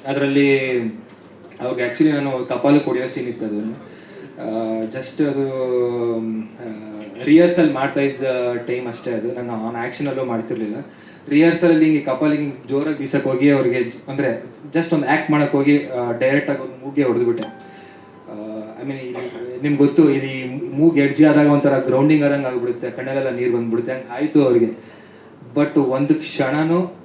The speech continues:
ಅವರು ನೋಡ್ಕೊಂಡ್ ಮಾಡೋದಲ್ವಾ, ಅಥವಾ ಮುಖದಲ್ಲಿ ಕೋಪ ಆಗ್ಲಿ, ಅಥವಾ ಯಾವ ನೀವು ಹಿಂಗ್ ಮಾಡ್ದ ಅಂತ ಆ ನೋವುನೂ ತೋರಿಸ್ಕೊಳ್ಳಿಲ್ಲ.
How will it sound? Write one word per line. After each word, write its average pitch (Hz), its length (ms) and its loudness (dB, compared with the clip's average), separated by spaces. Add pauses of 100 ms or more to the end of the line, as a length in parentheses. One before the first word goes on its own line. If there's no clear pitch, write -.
ಅವರು 135 680 -2 (600)
ನೋಡ್ಕೊಂಡ್ 160 360 2
ಮಾಡೋದಲ್ವಾ, 135 480 0 (300)
ಅಥವಾ 143 220 0
ಮುಖದಲ್ಲಿ 147 400 0
ಕೋಪ 151 280 4
ಆಗ್ಲಿ, 131 420 0 (540)
ಅಥವಾ 135 320 -6 (680)
ಯಾವ 170 360 8
ನೀವು 170 160 8
ಹಿಂಗ್ 160 260 6
ಮಾಡ್ದ 151 240 4
ಅಂತ 143 220 0
ಆ 151 340 -4
ನೋವುನೂ 170 400 6
ತೋರಿಸ್ಕೊಳ್ಳಿಲ್ಲ. 143 640 2